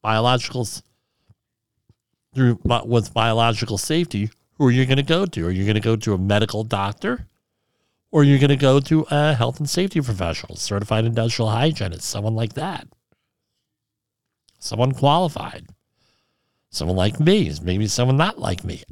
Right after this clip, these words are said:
I don't know. This is a question now that is really at the forefront. Where, where do people go to get their information on covid?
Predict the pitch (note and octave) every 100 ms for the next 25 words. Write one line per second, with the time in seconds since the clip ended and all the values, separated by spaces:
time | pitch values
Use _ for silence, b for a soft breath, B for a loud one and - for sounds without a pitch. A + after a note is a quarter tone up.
0 | - D3+ G3 G#3+ G3 - _ _ _ B
1 | B F3 F3 E3+ E3 - G3 G#3+ - G2+
2 | G2+ - A#2+ A2+ A2+ A#2 - A#2+ A2+ -
3 | _ C3 A#2 A#2 D3+ G3+ D3+ B2 B2+ -
4 | A2 G3 G#3 - E2+ D2+ - - B B
5 | B B B B _ D3+ G3+ C#3+ D#3 A3+
6 | A#3+ F3+ F#3+ D#3+ C3 A2 C#3+ F3 D#3+ D#2+
7 | D#2 G#2+ _ _ _ _ _ _ - D3
8 | D#3 C#3 D3+ D3 D3 D3 D3 G3 G#3 -
9 | F2+ G#2+ - _ _ _ _ _ _ _
10 | - B2+ C#3+ - G3 G3 F#2+